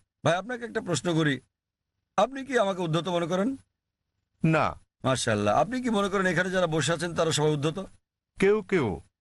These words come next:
Speaker 1: সরি?
Speaker 2: কারো কারো মুখ দেখে মনে হয়।
Speaker 1: না, না ভাই, আ-, আপনি দেখেন।
Speaker 2: আপনি
Speaker 1: ভাই,
Speaker 2: অতিথিদের দেখুন
Speaker 1: ভাই,
Speaker 2: আর তাদের
Speaker 1: ভাই, আপনি
Speaker 2: চেহারা
Speaker 1: দেখেন,
Speaker 2: দেখুন।
Speaker 1: ঈশ্বর কাউকে যে চেহারা দেন তার জন্য কি তাকে দোষী করা যায়? আমি আপনার মুখ দেখতে পারছি না,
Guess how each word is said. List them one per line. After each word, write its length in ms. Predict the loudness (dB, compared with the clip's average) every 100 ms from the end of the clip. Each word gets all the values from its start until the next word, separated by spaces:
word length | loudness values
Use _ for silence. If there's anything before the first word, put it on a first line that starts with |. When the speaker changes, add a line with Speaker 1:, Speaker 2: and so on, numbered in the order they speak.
| _ _ _ -6
Speaker 1:
সরি? 340 | 0 0 0 -6 _ _ _ -2
Speaker 2:
কারো 240 | 0 0
কারো 280 | 0 2 2
মুখ 200 | 2 -2
দেখে 500 | 0 -2 2 2 2 0
মনে 280 | 0 2
হয়। 360 | 2 2 2 -2 -6 0
Speaker 1:
না, 140 | 0
না 120 | 2
ভাই, 220 | 2 2
আ-, 260 | 2 2 2
আপনি 180 | 0 -2
দেখেন। 420 | -2 0 0 -2 -10 _ _ _ _
Speaker 2:
আপনি 260 | 0 2 2
Speaker 1:
ভাই, 220 | 4 2
Speaker 2:
অতিথিদের 300 | 0 -2 2
দেখুন 280 | 2 2 0
Speaker 1:
ভাই, 100 | 0
Speaker 2:
আর 20 |
তাদের 120 | 2
Speaker 1:
ভাই, 100 | 2
আপনি 180 | 2 0
Speaker 2:
চেহারা 200 | 2 2
Speaker 1:
দেখেন, 200 | 2 0
Speaker 2:
দেখুন। 260 | 0 -4 -8 -2
Speaker 1:
ঈশ্বর 420 | 0 2 0 0
কাউকে 520 | 2 0 2 0 0 -2 _ _ -2
যে 200 | 0 0
চেহারা 360 | 0 0 2
দেন 200 | 0 0
তার 200 | 0 0
জন্য 220 | 2 0 0
কি 100 | 0
তাকে 220 | 0 0
দোষী 220 | 0 0
করা 200 | 2 2
যায়? 260 | 2 -2 -2 _ _ _ _ _ _ _ _ _
আমি 200 | 0 2
আপনার 240 | 2 0 2
মুখ 140 | 2
দেখতে 240 | 2 0 0
পারছি 280 | 0 0
না, 200 | 0 -2